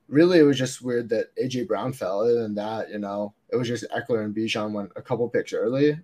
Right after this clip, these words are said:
and they could still hammer wide receivers rounds two and three. And we all know after, what, like, Rashad Bateman, receivers just get ugly real quick, and there's still a lot of running backs. Um, except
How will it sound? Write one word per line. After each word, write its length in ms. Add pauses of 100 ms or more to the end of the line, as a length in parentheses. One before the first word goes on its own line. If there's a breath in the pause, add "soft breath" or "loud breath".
and 180
they 120
could 140
still 460 (340)
hammer 360
wide 200
receivers 680 (380)
rounds 260
two 180
and 100
three. 300
And 220 (560 soft breath)
we 100
all 140
know 200
after, 420 (120)
what, 240
like, 120
Rashad 380
Bateman, 640 (520)
receivers 420
just 160
get 220 (180)
ugly 380
real 280
quick, 380
and 100
there's 140
still 480 (400)
a 20
lot 160
of 80
running 260
backs. 520 (460)
Um, 440
except 360